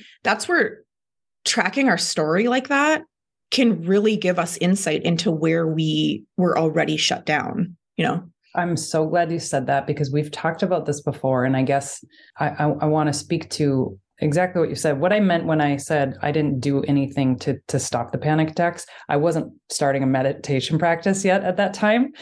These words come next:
Speaker 2: So it felt like, well, I don't know, a light just popped on one day and, and they magically disappeared, but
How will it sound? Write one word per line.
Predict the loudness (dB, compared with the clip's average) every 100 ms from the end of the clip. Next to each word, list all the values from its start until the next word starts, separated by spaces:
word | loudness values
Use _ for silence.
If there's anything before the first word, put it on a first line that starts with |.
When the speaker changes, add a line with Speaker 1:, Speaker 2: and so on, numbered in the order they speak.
| -18 -2
Speaker 2:
So | 0
it | 0 0
felt | 0 0 0
like, | -2 -2 -8 -4
well, | 0
I | 2
don't | 2 0
know, | -2 -6 -6 -2
a |
light | 2 2 2
just | -2 -2
popped | -2 -2 0
on | 0 2
one | 2 2
day | 0 0
and, | 0 0 2
and | 2
they | 2
magically | 2 0 -2 -2
disappeared, | 0 -2 -4 -4 -2 -2
but | -4